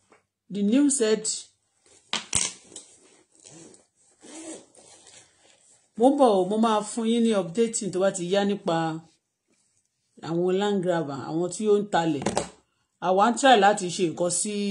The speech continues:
orí nǹkan tí àwọn bàbá wa fi sílẹ̀. Àwọn kan ń try láti tà á sọnù láti àwọn Arangún. So, but there's, that's, that, that message, let me see. I mean,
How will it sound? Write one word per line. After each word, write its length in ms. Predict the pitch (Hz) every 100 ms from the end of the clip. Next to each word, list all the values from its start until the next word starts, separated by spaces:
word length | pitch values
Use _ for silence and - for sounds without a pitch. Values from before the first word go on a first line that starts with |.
| 196 196 - - -
orí 280 | 180 185 208 185
nǹkan 240 | 160 170 170
tí 140 | 208 208 202 202 202 -
àwọn 220 | 156 160
bàbá 200 | 156 139 165
wa 80 | 180
fi 120 | 175
sílẹ̀. 300 | 160 - 180 - _ _ -
Àwọn 180 | 175 180
kan 100 | 185
ń 40 | 202
try 140 | 214
láti 300 | 170 180 180 147
tà 140 | - 147
á 20 | 165 254 _ _ _ _ _
sọnù 340 | - - 170 147
láti 360 | 165 190 196 160 156 151 147
àwọn 240 | 143 156 165
Arangún. 420 | 160 165 165 214 - _ _ - -
So, 180 | - 220 185 143 - _ _ _ _ _ _ - - - _ -
but 200 | 214 180
there's, 240 | 214 208 - 185
that's, 380 | 254 294 - -
that, 180 | 233 240
that 140 | 240
message, 440 | 226 208 208 202 165
let 100 | 185
me 100 | 175
see. 280 | - 127 139 - _ _ _ _ _ _ -
I 80 | 175
mean, 300 | 202 170 -